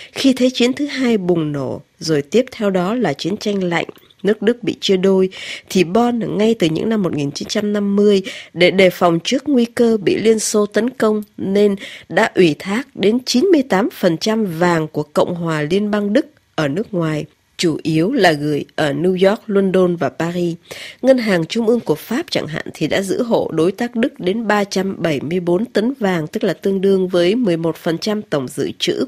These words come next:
của nước Đức Thống nhất ngày nay. Thế nhưng kể từ sau cơn bão tài chính năm hai nghìn lẻ tám và nhất là năm hai nghìn mười, khi mà một số các thành viên trong khối euro đã lâm vào khủng hoảng tài chính,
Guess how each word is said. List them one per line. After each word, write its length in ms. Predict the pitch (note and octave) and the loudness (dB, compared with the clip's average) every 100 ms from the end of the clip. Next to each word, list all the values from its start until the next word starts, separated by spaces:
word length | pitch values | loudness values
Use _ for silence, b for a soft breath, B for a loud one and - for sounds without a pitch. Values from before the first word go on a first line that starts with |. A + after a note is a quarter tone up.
| - | -4
của 240 | D3+ C#3 | -4 -4
nước 200 | C3+ G3 | -6 -4
Đức 140 | G#3 A#3+ | -4 -4
Thống 200 | G#3+ G#3 | -4 -2
nhất 180 | A3+ C4 | -2 -4
ngày 160 | F3+ | -4
nay. 300 | C#3+ E3 F3+ F3+ B B B B B B | -2 0 0 -2 B B B B B B
Thế 100 | C#4+ | -2
nhưng 180 | D4 D4 | 0 -2
kể 240 | C#4 E3 | 0 -2
từ 160 | D3 E3+ | 0 -4
sau 340 | D#3+ - A#3 | -4 -4 -6
cơn 200 | A3+ A#3 | -2 -2
bão 160 | G3 - | -2 -4
tài 240 | - E3+ | -2 -4
chính 320 | D3 - F#3 A#3 | -2 -4 -4 -2
năm 180 | G#3 | -4
hai 180 | G#3 G#3 | -4 -4
nghìn 160 | G3 D3 | -4 -6
lẻ 140 | C#3 B2 _ | -6 -10 _
tám 300 | E3 E3 C4+ | -2 -2 -2
và 80 | - | -4
nhất 300 | D3+ G#3 D#4 | -4 -4 -4
là 120 | G3 | -4
năm 340 | D#3+ F3 F#3 F#3+ | -2 -2 -2 -2
hai 220 | G3 G3 | -2 -2
nghìn 280 | F3+ D3+ D3+ | -2 -4 -2
mười, 280 | D#3+ D#3 C#3+ B B B | 0 0 -2 B B B
khi 200 | - C4+ | 0 2
mà 120 | A3+ | 2
một 140 | D#3+ D3 | 2 -2
số 260 | - F#3+ | -2 -4
các 180 | A3 D4+ | -4 -8
thành 260 | - F#3 D3 | -4 -4 -2
viên 300 | F3 G3 F#3+ | 0 0 0
trong 260 | F#3+ F#3+ F#3 | -2 -4 -4
khối 300 | - F#3 C4+ | -2 -2 -2
euro 400 | - G3+ G3+ G3+ | -2 0 2 2
đã 120 | F3+ | 2
lâm 200 | A3 A#3 | 2 0
vào 180 | G3+ E3 | 0 -2
khủng 280 | D3 C#3 C#3 C#3 | -2 -8 -8 -6
hoảng 240 | C#3+ B2+ - | -4 -4 -6
tài 200 | - D3+ C#3+ | -2 -2 -2
chính, 260 | E3 F3+ | -4 -2